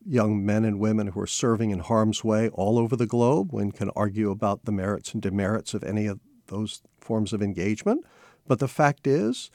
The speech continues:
there are people here at home who worry about them, who love them. When there's a challenge somewhere, uh, it can have an impact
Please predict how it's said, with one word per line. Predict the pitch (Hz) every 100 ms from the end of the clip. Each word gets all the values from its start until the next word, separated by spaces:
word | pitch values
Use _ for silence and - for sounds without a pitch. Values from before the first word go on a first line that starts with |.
| _ _ -
there | 131 131
are | 147
people | - 160 - 151
here | 143 135
at | 127
home | 139 139
who | 127
worry | 101 101 131
about | 139 160 180
them, | 190 202 196
who | 123
love | 101 101 123 160 160
them. | 170 226 - _ _ _ _ _ _ _ _ _ _ _
When | 117 143 139 143 139 - -
there's | 131 127
a | 131
challenge | - 139 165 175 170
somewhere, | - 170 170 175 202 247 _ _ -
uh, | - -
it | 170
can | - 170
have | 190
an | 160
impact | 175 226 147 156 147 -